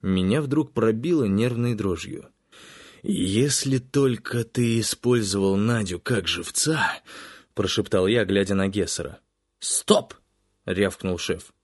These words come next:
«Опомнись, Городецкий, и трижды подумай, прежде чем выдвинуть такое обвинение».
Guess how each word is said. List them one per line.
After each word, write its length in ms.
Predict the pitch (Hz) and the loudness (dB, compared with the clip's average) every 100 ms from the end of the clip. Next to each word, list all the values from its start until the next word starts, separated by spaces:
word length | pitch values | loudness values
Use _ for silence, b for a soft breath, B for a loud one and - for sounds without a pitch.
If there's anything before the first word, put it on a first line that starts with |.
| _ | _
«Опомнись, 840 | 101 104 180 220 117 87 - - - | -6 0 4 4 2 -2 -6 -8 -6
Городецкий, 1080 | 98 110 110 107 117 - - - - - _ b b b | 0 2 2 0 -2 -2 -6 -8 -14 -20 _ b b b
и 140 | 139 | -2
трижды 680 | 127 - 170 202 202 180 214 | 0 2 2 2 0 0 0
подумай, 640 | 202 196 151 196 160 95 95 | 0 -2 0 2 2 0 -4
прежде 500 | 113 110 95 90 98 | 0 0 0 -4 -4
чем 300 | - 107 101 | -2 0 2
выдвинуть 580 | 107 101 113 127 131 - | 2 2 0 0 -4 -4
такое 480 | 190 - 107 98 107 | -6 0 0 2 -2
обвинение». 760 | 107 110 127 113 87 82 71 | -2 0 0 0 -2 -8 -12